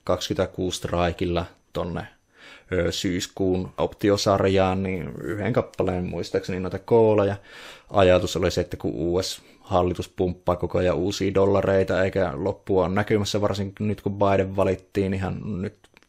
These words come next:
virallisesti, niin dollarin kurssi tulee varmaan tästä tulemaan alas, ja s-,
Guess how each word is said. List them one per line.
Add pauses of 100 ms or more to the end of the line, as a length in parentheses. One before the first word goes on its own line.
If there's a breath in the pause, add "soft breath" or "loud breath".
(160)
virallisesti, (580 loud breath)
niin (300)
dollarin (120)
kurssi
tulee
varmaan
tästä
tulemaan
alas, (180)
ja (460)
s-,